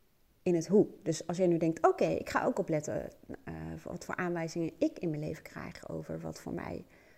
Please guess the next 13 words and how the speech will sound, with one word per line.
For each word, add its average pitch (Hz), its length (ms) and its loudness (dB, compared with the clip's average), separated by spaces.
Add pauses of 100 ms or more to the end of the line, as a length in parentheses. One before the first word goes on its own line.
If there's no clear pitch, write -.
(120)
eh, 180 100 -10 (360)
ja, 185 180 -6
goed - 260 -10
zou 151 160 -4
zijn, 151 160 -2
om 156 80 0
het 156 100 -6
zo - 120 -2
te - 80 -12
zeggen, - 240 -10
mijn - 100 -6
ideale 156 360 -2
leven." 226 440 -4